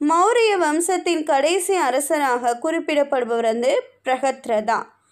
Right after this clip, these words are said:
மௌரிய வம்சத்தின் கடைசி அரசராக குறிப்பிடப்படுபவர் பிரகத்ரதா.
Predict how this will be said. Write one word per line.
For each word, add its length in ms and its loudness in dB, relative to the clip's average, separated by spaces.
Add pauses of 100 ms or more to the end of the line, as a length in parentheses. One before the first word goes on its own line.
(360)
மௌரிய 540 2 (160)
வம்சத்தின் 760 -2 (160)
கடைசி 640 2
அரசராக 840 0
குறிப்பிடப்படுபவர் 1040 0 (540)
பிரகத்ரதா. 840 0